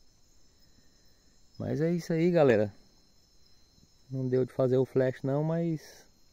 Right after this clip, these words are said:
fiquei satisfeito. A esperadinha aqui hoje foi boa. Satisfeito de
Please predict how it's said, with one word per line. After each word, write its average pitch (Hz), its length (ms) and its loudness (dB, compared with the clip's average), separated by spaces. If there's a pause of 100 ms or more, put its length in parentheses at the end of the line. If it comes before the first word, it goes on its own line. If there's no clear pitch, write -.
(400)
fiquei - 240 -8
satisfeito. - 600 -8
A - 20 -12
esperadinha 120 540 -8
aqui - 160 -12
hoje 104 160 -8
foi - 160 -6
boa. 110 400 -4 (1500)
Satisfeito 120 760 -8
de 107 220 -8